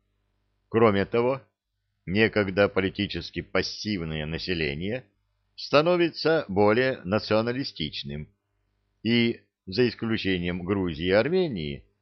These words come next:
более глубоко осознающим свою исламскую принадлежность.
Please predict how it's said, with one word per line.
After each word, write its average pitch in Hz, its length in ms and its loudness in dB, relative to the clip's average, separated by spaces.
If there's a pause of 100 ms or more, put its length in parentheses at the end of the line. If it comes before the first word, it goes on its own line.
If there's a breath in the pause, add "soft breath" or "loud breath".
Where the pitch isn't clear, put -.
(500)
более 147 420 6
глубоко 117 560 4
осознающим 87 1080 -2
свою 90 400 0
исламскую 92 960 -2
принадлежность. 80 1300 -6